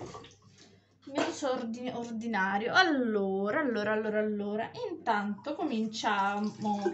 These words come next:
con, eh, volevo chiarire alcuni punti del tipo,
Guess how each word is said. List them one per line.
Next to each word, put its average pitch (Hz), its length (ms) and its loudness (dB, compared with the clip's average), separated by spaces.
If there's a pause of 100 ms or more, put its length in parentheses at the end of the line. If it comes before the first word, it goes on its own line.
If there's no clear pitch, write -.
con, 220 420 4
eh, 214 380 2
volevo 233 460 4
chiarire 226 600 0
alcuni 233 440 -4
punti 208 680 -2 (800)
del 226 320 -2
tipo, 233 600 -2